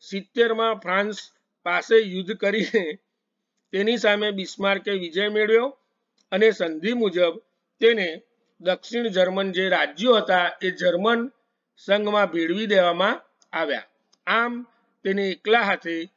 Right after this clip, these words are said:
ઈસવીસન અઢારસો એકોતેર માં પ્રિન્સ વિલિયમ બિસ્માર્કે જર્મનીનું એકીકરણ કર્યું હતું, વિદ્યાર્થી મિત્રો. એટલે, અ, તમારે આટલું લખી અને સમાપન લખવાનું છે.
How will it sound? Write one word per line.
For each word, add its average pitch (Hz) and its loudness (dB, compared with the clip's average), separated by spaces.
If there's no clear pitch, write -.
ઈસવીસન 202 -4
અઢારસો 185 -2
એકોતેર 185 -6
માં 185 -4
પ્રિન્સ 170 -8
વિલિયમ 170 -4
બિસ્માર્કે 160 -6
જર્મનીનું 170 -6
એકીકરણ 160 -12
કર્યું 156 -10
હતું, 185 -10
વિદ્યાર્થી 180 -4
મિત્રો. 185 -6
એટલે, 185 2
અ, 170 0
તમારે 180 -2
આટલું 180 -2
લખી 196 0
અને 175 4
સમાપન 170 -2
લખવાનું 180 0
છે. 156 -6